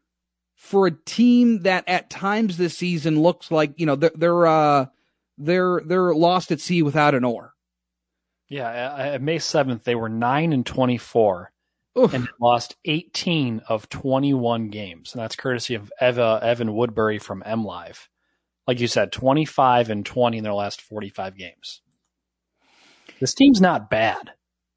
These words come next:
Speaker 1: They're not bad. They're not good. Let's not get it mixed up. They're not good,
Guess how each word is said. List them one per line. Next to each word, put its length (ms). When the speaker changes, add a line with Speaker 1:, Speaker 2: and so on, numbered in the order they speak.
Speaker 1:
They're 280
not 480
bad. 300
They're 160
not 240
good. 460
Let's 340
not 220
get 120
it 80
mixed 320
up. 160
They're 140
not 340
good, 440